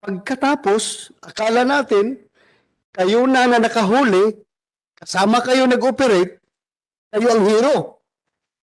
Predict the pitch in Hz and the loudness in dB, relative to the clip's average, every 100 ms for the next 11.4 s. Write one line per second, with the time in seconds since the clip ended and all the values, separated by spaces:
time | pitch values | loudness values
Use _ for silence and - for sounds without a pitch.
0 | _ 170 214 247 262 254 - - _ _ | _ -2 0 2 2 0 -4 -18 _ _
1 | 208 247 254 240 240 185 196 180 294 254 | -4 -2 -2 -4 -4 -6 -6 -2 0 2
2 | 175 - _ _ _ _ _ - 294 294 | 0 -4 _ _ _ _ _ -14 -2 0
3 | 285 262 240 214 - _ _ _ _ _ | 2 2 0 -4 -12 _ _ _ _ _
4 | _ _ 240 294 285 254 - 254 247 190 | _ _ -2 2 2 2 0 0 0 -2
5 | 165 208 160 226 269 262 165 131 _ _ | -6 -10 -6 -2 0 0 -2 -4 _ _
6 | _ _ _ _ _ - 240 269 233 202 | _ _ _ _ _ -8 -2 0 2 2
7 | 233 285 247 233 240 254 262 208 214 254 | 2 0 0 0 0 0 0 0 0 2
8 | 302 202 - _ _ _ _ _ _ _ | 2 0 -4 _ _ _ _ _ _ _
9 | _ - - 339 339 339 202 233 - - | _ -10 -6 -2 -2 0 0 0 -4 -10
10 | _ _ _ _ _ _ _ _ 190 214 | _ _ _ _ _ _ _ _ 0 2
11 | 294 349 403 | 2 0 0